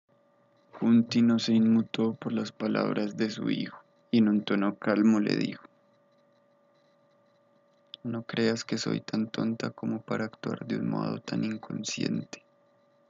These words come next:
Es solo debido a que conozco la fuerza de Bhima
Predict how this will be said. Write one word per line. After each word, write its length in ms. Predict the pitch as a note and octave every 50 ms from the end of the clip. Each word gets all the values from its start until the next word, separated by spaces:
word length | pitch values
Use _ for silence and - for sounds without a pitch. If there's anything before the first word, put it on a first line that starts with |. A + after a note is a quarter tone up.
| _ _ _ _ _ _ _
Es 180 | A#2 A2+ G#2+
solo 360 | - - - A#2 A2+ A2+ A#2
debido 460 | A#2 A#2 A#2 A2+ A2+ A2+ A#2 A#2 A2+ A#2
a 60 | A#2+
que 160 | - A#2+ A#2+
conozco 480 | - - A2+ A2+ A2+ A2+ - - - A#2
la 140 | - -
fuerza 480 | A2 - - - G#2+ G#2+ - - A#2+ A2+
de 160 | A2+ A2 A2
Bhima 520 | A2 A2+ A2 A2+ A2+ A#2 A#2 A2+ A#2 B2